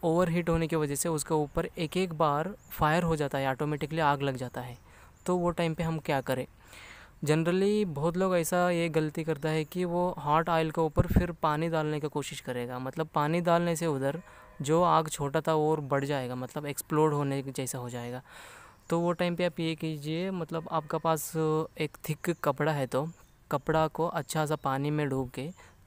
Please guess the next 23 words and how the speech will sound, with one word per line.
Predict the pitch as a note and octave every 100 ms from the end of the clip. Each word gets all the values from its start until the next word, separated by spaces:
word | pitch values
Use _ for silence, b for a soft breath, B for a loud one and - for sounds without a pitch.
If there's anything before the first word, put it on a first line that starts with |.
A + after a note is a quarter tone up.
| -
उसमें | C3 D3+
से | D3
थोड़ा | C#3+ C#3
पानी | C#3 C3 C#3+
निकाल | C#3+ C3+ C3+ B2+
के | D#3+ - B B B B -
जहाँ | D3 C#3+ C#3+
पर | C#3+ F3
फायर | E3 - D#3 C#3 D#3+
हो | C#3 D3+
रहा | D3 C3 -
था | E3
उसका | D3 -
ऊपर | C#3+ D3+
पूरा | D3 D3 D3+
आप | D3
ऐसा | - D3 D3
ब्लैंकेट | C#3 C#3+ D3 -
कीजिए, | C3+ C3+
मतलब | C3+ D3 D3+
उसको | D3 - D#3+ D#3+
फायर | - C#3+ D3 D3
को | D#3